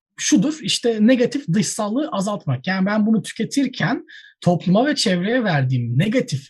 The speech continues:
e, dışsal etkiyi devlete bir noktada para ödeyerek, yani bunun harcını vererek ben bunu azaltmak istiyorum. Teoride bu öyle bir şey. Gel gelelim iki sorunla karşı karşıya oluyor. Şimdi bir alkol zararlı dedik, bunu kenara koyalım. Özel tüketim noktasında problem şu.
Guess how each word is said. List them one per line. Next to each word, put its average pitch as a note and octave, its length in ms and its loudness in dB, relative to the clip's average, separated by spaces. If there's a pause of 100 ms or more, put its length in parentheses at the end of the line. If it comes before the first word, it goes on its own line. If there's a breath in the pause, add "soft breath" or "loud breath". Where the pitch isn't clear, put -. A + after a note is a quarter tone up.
e, B2+ 320 -2 (100)
dışsal A#3+ 440 0
etkiyi E3 580 -6 (360 loud breath)
devlete B3 720 0 (460)
bir G3+ 160 4
noktada B3+ 600 -4 (240)
para A#3+ 180 2
ödeyerek, C3+ 540 0
yani E3+ 220 0
bunun G#3+ 160 2
harcını G3 580 0
vererek G3+ 420 -4
ben C4+ 240 -2
bunu B3+ 240 0
azaltmak A#3+ 440 -2
istiyorum. C#4+ 560 -6
Teoride G3 460 0
bu G3 120 0
öyle D#3 160 0
bir A2+ 60 -8
şey. A2 260 -10 (400 loud breath)
Gel C4 220 2
gelelim D4+ 280 -2
iki - 160 -2
sorunla A3+ 320 0
karşı E3 280 -2
karşıya C#3+ 340 -2
oluyor. A#2+ 180 -4
Şimdi A3+ 240 0
bir C#4 160 2
alkol A3 340 0
zararlı G#3 360 0
dedik, C#3+ 220 -2
bunu G3 160 -2
kenara A3 300 -4
koyalım. D3 340 -6 (480 loud breath)
Özel G3 320 2
tüketim D#4 360 0
noktasında A#3 560 -2
problem A#3+ 400 0
şu. - 240 -8